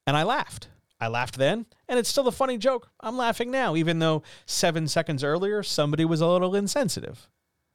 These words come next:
And I laughed at that too. But I was also twenty. I can't get mad, you know,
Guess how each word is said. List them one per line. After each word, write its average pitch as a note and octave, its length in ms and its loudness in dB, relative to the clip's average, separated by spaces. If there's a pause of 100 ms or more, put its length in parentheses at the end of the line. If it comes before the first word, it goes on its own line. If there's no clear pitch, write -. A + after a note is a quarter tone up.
(320)
And C3+ 120 2
I A#2 140 2
laughed G#2+ 320 -4
at C#3+ 100 -2
that E3 220 0
too. B3 340 -4 (520)
But C#3 120 2
I C#3 80 2
was E3+ 200 2
also F#3 300 4
twenty. A3+ 520 0 (1500)
I D3+ 80 -2
can't A3 280 0
get A3 160 2
mad, D#3+ 760 2 (880)
you E3 120 2
know, C3+ 360 2